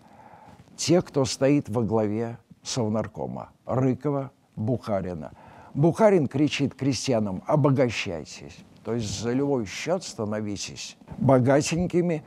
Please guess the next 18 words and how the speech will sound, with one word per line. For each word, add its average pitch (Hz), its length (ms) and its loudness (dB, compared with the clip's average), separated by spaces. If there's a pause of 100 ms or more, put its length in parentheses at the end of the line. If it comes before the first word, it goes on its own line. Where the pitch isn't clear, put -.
(200)
Рыков 175 440 6
говорит: 151 280 4 (320)
Вот - 440 6
с - 260 -6
Троцким 110 600 6 (480)
мы 208 240 6
вместе 165 480 4
обсудили, 180 640 2
есть 160 460 2
план 175 280 6
индустриализации. 139 1400 0 (640)
Строим 139 720 4 (440)
Днепрогэс, 143 1040 4 (400)
у 107 120 0
американцев 139 720 2
заказываем 104 920 -4 (240)
проект, 117 460 0 (520)
строим 160 640 6